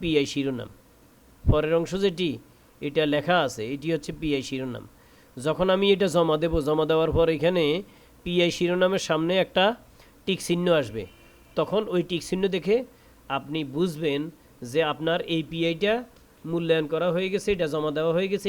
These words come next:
এটা আর করতে হবে না। সম্মানিত দর্শক, আমার এই ভিডিও যদি আপনার উপকারে আসে, তাহলে অবশ্যই একটি লাইক দিবেন, কমেন্টস করে সমস্যা থাকলে জানাবেন, শেয়ার করে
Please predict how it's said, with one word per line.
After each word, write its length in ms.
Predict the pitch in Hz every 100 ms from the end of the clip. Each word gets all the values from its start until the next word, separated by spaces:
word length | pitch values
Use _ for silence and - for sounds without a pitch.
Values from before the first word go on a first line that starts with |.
| 185
এটা 120 | 151 151
আর 60 | 143
করতে 200 | 147 113 147
হবে 160 | 139 113
না। 60 | 101 - - - - - _ - 349 311 247 185 117 90 _ _ - _ - _ _ _ - _ - - - - -
সম্মানিত 340 | - 147 151 156 156
দর্শক, 280 | 147 185 180 -
আমার 240 | 147 143 151 147
এই 60 | 139
ভিডিও 220 | 135 156 147
যদি 140 | 147 151
আপনার 220 | 127 143 147 143
উপকারে 360 | - 143 135 139
আসে, 140 | 135 160 147
তাহলে 220 | 127 139 135
অবশ্যই 360 | 135 - 175 196 - - - -
একটি 200 | 143 - 147
লাইক 160 | 143 147 147
দিবেন, 220 | 160 170 202 - - - 170
কমেন্টস 280 | 170 190 -
করে 140 | 185 165
সমস্যা 260 | 165 170 160 165
থাকলে 180 | 160 165
জানাবেন, 340 | 156 156 165 196 202 - - - - - - -
শেয়ার 220 | - 160 165
করে 160 | 180